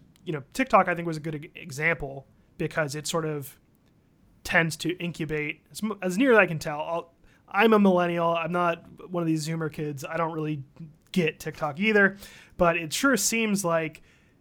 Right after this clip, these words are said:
people are relying on the features to actually change what they would have been doing, as opposed to something like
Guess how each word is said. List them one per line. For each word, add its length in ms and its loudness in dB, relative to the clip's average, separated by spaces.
people 300 6
are 240 4
relying 400 0
on 120 -2
the 60 -8
features 500 0
to 80 -4
actually 260 -4
change 460 0
what 100 -4
they 100 -8
would 120 -6
have 80 -10
been 160 -16
doing, 340 -18
as 180 0
opposed 420 -8
to 260 -10
something 360 -10
like 460 -10